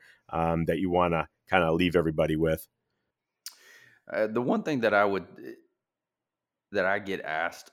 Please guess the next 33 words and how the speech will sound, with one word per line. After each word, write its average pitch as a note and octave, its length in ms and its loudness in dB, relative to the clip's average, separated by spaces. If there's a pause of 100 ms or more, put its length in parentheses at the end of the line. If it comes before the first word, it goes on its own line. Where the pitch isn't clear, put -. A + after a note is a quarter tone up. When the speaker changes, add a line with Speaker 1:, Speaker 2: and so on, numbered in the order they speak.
Speaker 2:
a E2+ 60 -4
lot D#2 540 -8 (220)
is, F2 720 -8 (400)
like, E2+ 300 -10 (840)
"How A#2+ 180 0
do A#2 80 -4
you F#2+ 120 -4
do D#2 200 -14
it?" A#1+ 120 -20 (1000)
Like, D2+ 160 -12
"How C#2 200 -2
do G2 100 -4
Speaker 1:
Mm. F#2 60 -12
Speaker 2:
you E2+ 120 -12
do A#1+ 240 -20
it?" G1+ 120 -20 (120)
I F2 80 -10
think G2 300 -10
that F2 420 -2 (320)
there F#2 320 -4
is, F2+ 440 -8 (1600)
there's G2 300 -6
a F2+ 260 -2
perception G2+ 580 -6
for F#2 160 -12
anybody F2+ 400 -10
that's E2+ 220 -14
an F2 100 -12
entrepreneur, E2 760 -16 (240)
that's E2+ 140 -18
a D#2 60 -20
s-, - 240 -20
that's - 400 -14